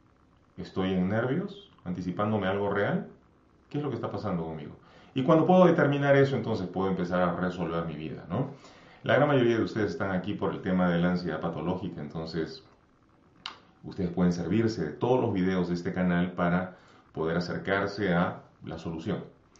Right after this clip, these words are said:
Yo les planteo la ruta rápida. Y la ruta rápida, desde mi perspectiva, es la terapia de shock emotivo. Así que busquen los videos de terapia de shock emotivo y vean lo que planteamos.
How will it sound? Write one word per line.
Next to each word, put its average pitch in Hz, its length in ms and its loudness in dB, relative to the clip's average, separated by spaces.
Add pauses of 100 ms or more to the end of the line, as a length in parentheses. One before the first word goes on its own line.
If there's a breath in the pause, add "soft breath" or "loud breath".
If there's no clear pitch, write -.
(320 loud breath)
Yo 82 140 -4
les 87 100 0
planteo 107 560 2
la 87 180 -2
ruta 104 600 0
rápida. 80 380 -2 (800)
Y 73 60 -12
la 76 120 -8
ruta 104 240 -2
rápida, 101 380 0
desde 85 140 0
mi 85 120 0
perspectiva, 104 500 -2
es 90 80 -2
la 92 120 0
terapia 92 360 0
de 82 80 -2
shock 85 300 -6
emotivo. 85 580 -4
Así - 180 -10
que 85 100 -4
busquen 110 460 0
los 87 140 -2
videos 85 400 0
de 82 80 -6
terapia 80 380 -6
de 80 60 -8
shock 92 200 -8
emotivo 104 540 -4 (380 loud breath)
y 101 100 -2
vean 123 320 2
lo 104 80 0
que - 80 -2
planteamos. - 640 -2